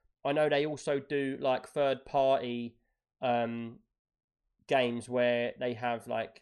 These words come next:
you can buy and sell your own planes and take cargo and stuff like that. So if anyone wants to get into that, just jump in the Discord, let us know, uh, and I'm sure Comic Clown or Ant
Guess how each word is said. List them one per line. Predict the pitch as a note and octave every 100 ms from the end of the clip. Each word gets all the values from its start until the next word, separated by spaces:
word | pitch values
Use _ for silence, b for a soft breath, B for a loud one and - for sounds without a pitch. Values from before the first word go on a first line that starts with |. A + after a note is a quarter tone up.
| _ _ -
you | B2
can | A2+
buy | A2 C3 B2
and | A#2
sell | A2+ B2+ A#2
your | A#2
own | B2 A#2+
planes | A2 B2 A#2+ A#2+ A2+
and | A#2
take | B2 A#2
cargo | - B2 A#2+ A#2+ A2+
and | A2
stuff | - A2+
like | B2
that. | B2 G#2+ b b b _
So | D3
if | C#3
anyone | F3+ E3+
wants | D#3+ D3+
to |
get | C#3 D3+
into | D3+ C3+
that, |
just | B2+ -
jump | D#3
in | C#3+
the | C3+
Discord, | C#3 - C#3 B2+
let | C3
us | B2
know, | C3 A#2 B2+ -
uh, | B2+ A#2+ A#2+
and | B2
I'm | B2
sure | - C3+
Comic | - B2+ -
Clown | C3 A#2+
or | B2
Ant | C3+ B2